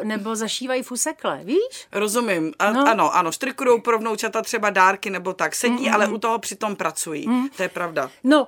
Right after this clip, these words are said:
Speaker 1: já chci říct, že, e, jasně, že člověk totiž nemá už takovou sílu. Jo? Já jsem zase četla rozhovory s ženami, které jsou doktorky,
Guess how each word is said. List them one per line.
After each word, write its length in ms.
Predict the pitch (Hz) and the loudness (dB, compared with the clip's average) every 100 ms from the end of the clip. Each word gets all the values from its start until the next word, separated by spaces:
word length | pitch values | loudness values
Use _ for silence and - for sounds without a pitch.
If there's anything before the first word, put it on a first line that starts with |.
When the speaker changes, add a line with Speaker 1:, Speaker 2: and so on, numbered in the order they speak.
| - | -4
Speaker 1:
já 280 | 220 220 247 | -2 0 0
chci 220 | - 392 | -2 -2
říct, 180 | 359 247 | 0 0
že, 160 | 294 294 | -2 0
e, 160 | 262 247 | 0 0
jasně, 420 | 240 220 277 285 | 0 0 0 0
že 140 | 311 | -2
člověk 380 | 285 277 254 277 | -4 -4 -4 -6
totiž 340 | 277 285 294 | -8 -6 -4
nemá 380 | 269 247 277 311 | -2 0 0 0
už 300 | 302 269 - | -2 -6 -6
takovou 400 | - 214 269 302 | -6 -6 -4 -2
sílu. 540 | - - 330 415 160 - _ - | 0 0 2 0 0 -6 _ -10
Jo? 280 | 156 160 190 - - - | -6 -4 -6 -8 -16 -4
Já 500 | 175 175 190 220 226 | 0 2 4 2 2
jsem 280 | 208 269 254 214 | 0 0 0 -4
zase 300 | 226 - 285 | -2 -2 -2
četla 640 | 254 - 240 240 240 208 | -4 0 2 4 2 -2
rozhovory 560 | 220 220 247 247 247 226 | -2 -2 -2 -2 -2 0
s 80 | |
ženami, 380 | 185 202 165 170 | -2 -2 -4 -6
které 320 | - 233 156 | -4 -4 0
jsou 260 | 151 156 143 - - - | 0 -2 -6 -12 -18 -4
doktorky, 840 | 208 311 - 285 277 - 269 254 | 4 4 2 -4 -2 0 0 0